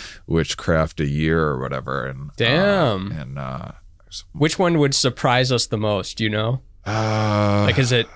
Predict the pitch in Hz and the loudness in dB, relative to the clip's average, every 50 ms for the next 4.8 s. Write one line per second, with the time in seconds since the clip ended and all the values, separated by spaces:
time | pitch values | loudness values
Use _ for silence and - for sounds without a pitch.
0 | - - - 135 131 127 - - 123 127 127 117 110 - - 131 117 113 - - | -20 -18 -10 -6 -6 -6 -4 -2 0 0 0 0 0 0 0 0 0 0 0 0
1 | 123 123 120 117 113 107 107 104 113 - - 120 107 110 113 107 113 110 117 120 | 0 2 2 2 2 4 2 2 0 -2 -2 0 0 0 2 2 2 0 0 0
2 | - 135 127 113 107 113 120 127 117 - - 120 107 107 120 151 165 160 139 131 | 2 2 2 2 2 2 0 0 0 0 0 2 2 4 4 4 4 4 4 4
3 | 117 110 110 113 107 - - - - 90 90 92 90 87 - 82 73 - - 73 | 4 4 4 4 4 2 0 0 0 2 2 2 2 2 0 -2 -2 0 -2 0
4 | 71 71 73 69 65 76 78 76 71 69 69 69 80 90 - | 0 0 0 -2 0 0 0 2 2 2 2 0 -2 -4 -6